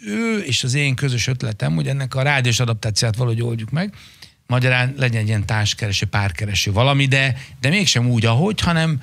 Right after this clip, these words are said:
csavarjunk rajta. És ak-, akkor indult a Telefonbetyár, eh, című műsor, az volt az első, eh, és azon műsoromért azt hiszem három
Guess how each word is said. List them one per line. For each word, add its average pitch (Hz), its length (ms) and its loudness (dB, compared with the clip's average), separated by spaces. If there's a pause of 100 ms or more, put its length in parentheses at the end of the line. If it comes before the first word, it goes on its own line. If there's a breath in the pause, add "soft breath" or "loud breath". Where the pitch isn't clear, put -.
(840 loud breath)
csavarjunk 107 540 2
rajta. 107 360 -8 (460 soft breath)
És - 100 -6
ak-, - 160 -6
akkor 123 320 0
indult 107 320 0
a 117 160 -4
Telefonbetyár, 107 1000 -6 (120)
eh, 113 100 -4 (100)
című 107 240 0
műsor, 170 360 2
az 113 160 2
volt 101 180 0
az 101 80 0
első, 101 400 -2 (560 loud breath)
eh, 101 320 2
és 120 120 -4
azon 104 240 2
műsoromért 104 680 0
azt - 100 -12
hiszem - 240 -4
három 98 380 0